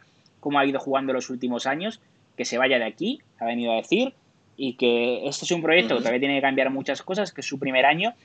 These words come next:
Speaker 1: y que van a ir poco a poco. Y esto, José, nos lleva a un debate. Hay mucha gente que ya está pidiendo la destitución de, de Conte. Yo, de verdad,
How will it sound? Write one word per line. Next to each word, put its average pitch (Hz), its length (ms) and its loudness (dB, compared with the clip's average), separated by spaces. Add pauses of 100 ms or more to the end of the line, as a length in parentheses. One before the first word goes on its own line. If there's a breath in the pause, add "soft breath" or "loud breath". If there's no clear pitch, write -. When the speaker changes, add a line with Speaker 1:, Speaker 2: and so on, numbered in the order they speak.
(220)
Speaker 1:
y 151 80 -6
que 127 140 2
van 127 160 6
a 123 100 2
ir 139 200 2 (360)
poco 131 260 4
a 104 120 2
poco. 113 340 -4 (300)
Y 147 80 0
esto, 180 160 2
José, 175 180 2
nos 165 100 2
lleva 165 120 4
a - 20 0
un 151 60 0
debate. 123 340 4 (340)
Hay 131 100 -2
mucha 185 280 -2
gente 180 240 -6
que 143 120 -2
ya 135 100 0
está 165 200 -2
pidiendo 156 380 -2
la 165 120 4
destitución 127 520 -4
de, 180 200 -2
de 117 180 -4
Conte. 208 360 0 (1040)
Yo, 131 420 0 (160)
de 127 100 2
verdad, 123 340 4